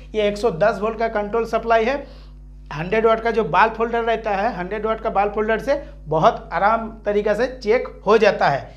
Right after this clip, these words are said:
किस तरह से चेक करना है, बाल फोल्डर का एक पॉइंट आप न्यूट्रल में लगा दिए और दूसरा जो पॉइंट बचा इस जगह पे भी आप लगा के चेक कर सकते हैं, इस जगह पे भी चेक कर सकते हैं, ए वन पे भी चेक कर सकते हैं। मतलब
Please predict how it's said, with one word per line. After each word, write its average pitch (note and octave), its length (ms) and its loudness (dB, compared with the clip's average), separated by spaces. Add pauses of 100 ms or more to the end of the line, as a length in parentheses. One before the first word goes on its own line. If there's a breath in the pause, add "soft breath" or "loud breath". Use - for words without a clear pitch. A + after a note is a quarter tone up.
(200 loud breath)
किस - 220 -8
तरह A3+ 180 2
से A3+ 160 -4
चेक A#3 280 -4
करना G#3+ 260 2
है, A#3+ 200 2 (640 loud breath)
बाल F#3 240 2
फोल्डर A3 300 0
का A3+ 120 4
एक A3+ 360 0
पॉइंट A3 220 2
आप G3 160 4
न्यूट्रल F3 360 -2
में A3+ 80 0
लगा A3+ 240 4
दिए A3+ 320 -6 (320 loud breath)
और F3+ 140 -2
दूसरा F#3 400 2
जो A#3 140 2
पॉइंट G#3+ 300 0
बचा G3+ 280 0 (220)
इस A#3+ 220 -6
जगह A3 220 4
पे A3 160 -2
भी A#3 120 2
आप A3+ 140 4
लगा A3 240 2
के A3+ 120 -2
चेक A3+ 260 0
कर A#3 140 2
सकते A3+ 300 -4
हैं, - 480 -4
इस E3 220 -2
जगह G#3+ 200 6
पे A3 140 2
भी A3 100 0
चेक A3+ 260 0
कर A#3 100 2
सकते A3+ 320 -4
हैं, B3 460 -6
ए G#3+ 120 2
वन G#3 300 4
पे A3 120 0
भी A#3+ 100 -4
चेक - 320 -4
कर D3+ 120 -4
सकते F3 320 -4
हैं। D3+ 120 -2
मतलब A3 480 4